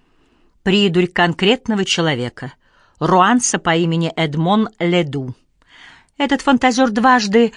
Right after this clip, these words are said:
всплывает в биографии Флобера, и оба раза – он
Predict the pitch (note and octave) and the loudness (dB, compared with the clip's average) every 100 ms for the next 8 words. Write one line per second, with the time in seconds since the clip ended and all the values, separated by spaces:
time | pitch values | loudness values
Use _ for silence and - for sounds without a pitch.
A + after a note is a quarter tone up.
0 | - - _ - - A3 G#3 G3+ F#3 F#3 | -14 -20 _ -12 -2 2 2 2 0 0
1 | F#3+ F#3 F#3 F#3+ F#3 F#3 F#3 B3 C4+ F3 | 0 0 0 -2 -6 -4 -2 -2 0 -2
2 | - G3+ G3 _ G3+ C4+ D#4+ C4+ A3+ G#3+ | -2 -4 -4 _ -4 -2 -2 2 0 0
3 | - - E3 D#3+ D3 C3+ B2+ - - _ | -6 -8 -2 0 0 -4 -8 -8 -20 _
4 | _ _ _ _ _ _ - G3 G#3+ G#3 | _ _ _ _ _ _ -4 0 0 0